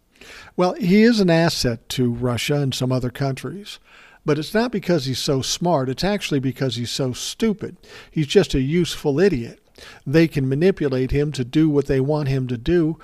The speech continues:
and he'll happily do it because they understand how to deal with Donald Trump.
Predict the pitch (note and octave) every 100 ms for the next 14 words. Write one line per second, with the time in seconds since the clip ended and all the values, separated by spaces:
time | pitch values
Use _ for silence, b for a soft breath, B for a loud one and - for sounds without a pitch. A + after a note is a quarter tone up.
0 | B - D#3+ F#3 F3 E3 F#3 F3+ E3+ F3
1 | E3 A3+ B2 - - C3+ C#3 C#3 D3+ D3+
2 | C#3+ - E3+ D3 C3 C3+ C3+ C3 D#3+ D#3
3 | C3 B2+ B2 B2 B2 A#2+ D#3+ C3 -